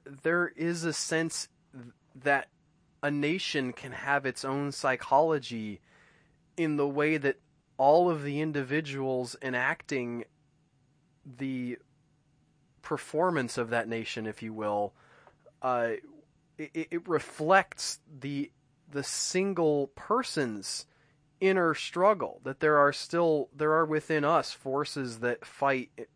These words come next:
in one direction and another direction for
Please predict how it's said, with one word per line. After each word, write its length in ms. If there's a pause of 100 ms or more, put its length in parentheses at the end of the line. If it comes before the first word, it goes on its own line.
(100)
in 180
one 200
direction 480
and 100
another 280
direction 600 (540)
for 480